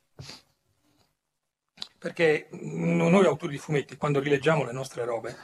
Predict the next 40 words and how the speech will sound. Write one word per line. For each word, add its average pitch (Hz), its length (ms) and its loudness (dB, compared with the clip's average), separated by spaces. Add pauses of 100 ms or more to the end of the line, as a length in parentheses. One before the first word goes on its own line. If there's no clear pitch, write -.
(500)
ci - 120 -4
vergogniamo 113 460 -4
mortalmente, - 600 -14 (140)
no? 143 180 -16
Non 127 140 -6
c'è 127 120 -8
niente 123 180 -10
da - 60 -12
fare, - 260 -16
perché - 380 -8 (200)
l'hai 151 160 2
fatto 170 260 0
in 185 60 2
un 151 80 -2
altro 139 200 -4
momento 135 200 -6
della 123 120 -8
tua 120 120 -12
vita, 135 320 -8
non 127 140 -4
c'è 127 120 -6
niente 135 180 -8
da 123 60 -8
fare, 123 380 -8
pensavi 147 360 2
delle 160 160 0
cose, 165 260 0
non 175 160 0
le 147 80 -2
pensi 131 240 -12
più, 127 160 -16
non 147 120 -8
parliamo 180 420 2
di 135 100 -12
cambiamento 135 480 -2
di 123 100 -8
idee 131 220 -2
politiche, 123 460 -10
capisci? - 380 -14
Cioè, - 180 -10